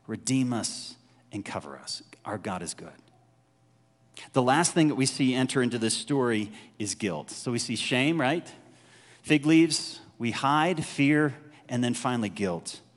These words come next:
Verse twelve, notice what happens. "And the man said, 'The woman you gave me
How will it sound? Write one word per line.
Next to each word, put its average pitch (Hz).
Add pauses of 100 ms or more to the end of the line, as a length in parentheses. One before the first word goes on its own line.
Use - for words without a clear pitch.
(120)
Verse 120
twelve, 82 (100)
notice 127
what 117
happens. - (200)
"And 147
the 139
man 151
said, 143
'The 127
woman 160
you 202
gave 240
me 165